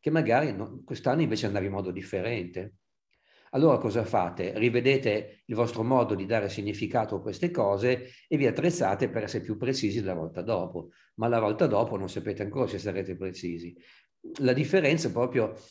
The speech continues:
invece nel caotico è non avete nessuna sequenza che si ripete.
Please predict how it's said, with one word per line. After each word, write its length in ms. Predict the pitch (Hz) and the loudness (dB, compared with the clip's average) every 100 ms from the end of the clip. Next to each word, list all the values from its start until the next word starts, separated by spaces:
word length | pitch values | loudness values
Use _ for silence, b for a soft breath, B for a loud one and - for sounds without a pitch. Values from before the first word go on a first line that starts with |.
| B | B
invece 260 | 160 202 | 0 2
nel 180 | 113 120 | 2 0
caotico 640 | 120 135 98 92 92 120 | 0 0 0 -2 -2 -2
è 80 | 160 | 2
non 160 | 151 139 | 2 4
avete 260 | 160 156 | 2 2
nessuna 400 | 107 117 - 151 | 0 -2 -2 -2
sequenza 520 | - - - 113 160 160 | 0 -2 0 -2 -2 -4
che 80 | |
si 140 | - 95 | -4 -4
ripete. 640 | 87 - 98 85 87 90 | -4 -4 -4 -4 -8 -12